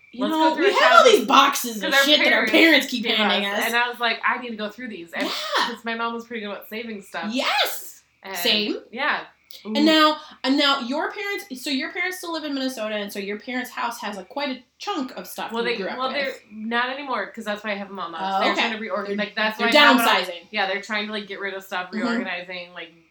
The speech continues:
Speaker 2: just rightfully so. They're like,
Speaker 1: Mm-hmm.
Speaker 2: "Oh, you guys will live here forever.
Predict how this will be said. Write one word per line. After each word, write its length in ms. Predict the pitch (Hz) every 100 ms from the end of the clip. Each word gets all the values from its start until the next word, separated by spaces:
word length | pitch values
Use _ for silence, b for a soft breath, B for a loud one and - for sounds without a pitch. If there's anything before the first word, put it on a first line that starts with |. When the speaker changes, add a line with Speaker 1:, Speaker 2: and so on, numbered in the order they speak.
| _ _
Speaker 2:
just 240 | - 180 _ _ _ _ _
rightfully 420 | 160 151 - 175 165
so. 200 | 185 156
They're 100 | 151
like, 120 | 196
Speaker 1:
Mm-hmm. 100 | 220
Speaker 2:
"Oh, 240 | 220 226 208
you 160 | 226 -
guys 200 | 233 233
will 100 | 220
live 180 | 208 208
here 140 | 214
forever. 440 | 214 214 196 160